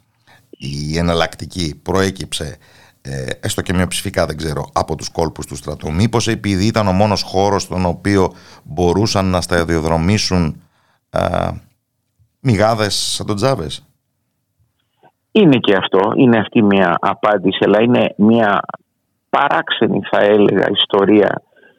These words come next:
Speaker 2: της κινητοποίησης της στρατιωτικής του Τσάβες, γιατί ήμασταν πάντα συνηθισμένοι ό-, όταν αναφερόμαστε στην ιστορία της Λατινικής Αμερικής και τα πραξικοπήματα εναντίον των λαών της, ε,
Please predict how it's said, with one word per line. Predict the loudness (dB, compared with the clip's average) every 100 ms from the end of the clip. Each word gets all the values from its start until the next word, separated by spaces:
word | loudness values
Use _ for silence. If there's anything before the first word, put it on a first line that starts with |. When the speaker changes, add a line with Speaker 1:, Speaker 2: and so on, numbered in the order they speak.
| _
Speaker 2:
της | -2 0
κινητοποίησης | 2 2 2 0 2 2 2 -4 -4
της | -4
στρατιωτικής | 0 0 0 -8 -4 -4 -4
του | -4
Τσάβες, | 0 0 0 0
γιατί | 0 2
ήμασταν | 2 2 0 0
πάντα | 0 0 0
συνηθισμένοι | 0 0 0 2 2 2
ό-, | 0 -2
όταν | -2 0 0
αναφερόμαστε | 0 0 0 0 2 -2 -4 -8
στην | -10 -10 -8
ιστορία | 0 2 4 4
της | 2
Λατινικής | 0 2 0 0 -2
Αμερικής | 0 2 0 2 2 2 -6 _ _ _ _ -2
και | 0
τα | 0
πραξικοπήματα | 0 -2 -4 -2 0 2 2 4 2 2
εναντίον | 0 0 2 2 2 -2
των | -4 -4 0
λαών | 4 4 4 4 2 0
της, | -4 -6 -8 -12 _ _ _ 0
ε, | 2